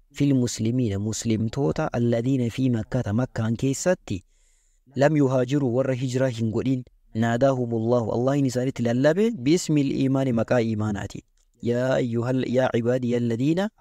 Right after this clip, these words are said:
آمنوا" jedhe gabroota kiyya amantan jedhe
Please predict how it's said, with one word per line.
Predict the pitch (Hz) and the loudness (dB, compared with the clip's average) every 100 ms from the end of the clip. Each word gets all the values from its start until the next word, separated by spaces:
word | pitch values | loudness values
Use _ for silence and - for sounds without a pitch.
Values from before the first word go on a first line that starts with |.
| - | -4
آمنوا" | 117 123 131 123 | 0 0 2 0
jedhe | 107 - 120 - _ _ _ _ _ _ - | 0 -4 -6 -8 _ _ _ _ _ _ -6
gabroota | 117 113 117 117 | -2 0 0 0
kiyya | 117 139 113 - _ _ - | 0 0 0 -4 _ _ -2
amantan | 143 127 117 113 107 | 0 0 0 -2 -2
jedhe | 107 - 175 | -2 -2 -2